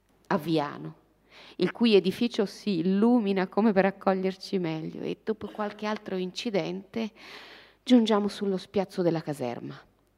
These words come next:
e una guardia subito ci ricovera in una stanzetta calda e ci ristora con un tè bollente di erbe aromatiche. Ci guardiamo,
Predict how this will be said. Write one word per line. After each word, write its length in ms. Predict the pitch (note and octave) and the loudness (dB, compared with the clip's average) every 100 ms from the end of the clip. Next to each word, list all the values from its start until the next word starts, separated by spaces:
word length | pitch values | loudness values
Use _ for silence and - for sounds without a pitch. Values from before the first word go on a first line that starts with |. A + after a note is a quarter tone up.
| _ | _
e 520 | - A#2 D#3 D#3 D3 D3+ | -12 -6 -4 -4 -4 -6
una 260 | - E3 D3 | -2 0 2
guardia 540 | D#3 E3+ E3+ F3+ D#3+ | 8 8 8 4 -4
subito 460 | D3 - F3 D#3+ - | -8 -6 -6 -6 -10
ci 180 | - F3 | -10 -8
ricovera 420 | E3 - D#3+ D#3+ | 0 4 4 2
in 160 | D3+ D#3 | -4 -6
una 200 | D#3 D#3 | -8 -8
stanzetta 960 | - E3+ D#3+ - - E3 - - C#3+ - _ - - _ _ - | -12 -14 -14 -12 -8 -8 -8 -14 -14 -16 _ -20 -20 _ _ -12
calda 680 | F#3 D#3 D3+ D3 D3 - _ _ - - - | -6 -4 -4 -6 -8 -12 _ _ -20 -20 -14
e 140 | - - | -14 -4
ci 200 | - F3+ | 2 2
ristora 480 | F3 - G3 F#3 | 2 -4 -2 -2
con 160 | - E3+ | -4 -4
un 180 | E3 E3 | -4 -4
tè 140 | F#3+ | -6
bollente 680 | E3+ E3 E3 F3 F3+ F3+ F3+ | -2 2 2 0 -2 -6 -10
di 120 | D#3+ | -10
erbe 260 | E3+ E3+ E3+ | -10 -8 -8
aromatiche. 680 | E3 D#3 D3+ E3 - - F3 _ _ _ _ _ _ _ _ _ _ _ _ _ _ _ _ _ _ _ _ D#4 - | -10 -10 -12 -16 -20 -20 -20 _ _ _ _ _ _ _ _ _ _ _ _ _ _ _ _ _ _ _ _ -20 -18
Ci 160 | - | -4
guardiamo, 580 | F#3+ G3 G3 E3 E3 E3+ | 0 0 0 0 -2 -6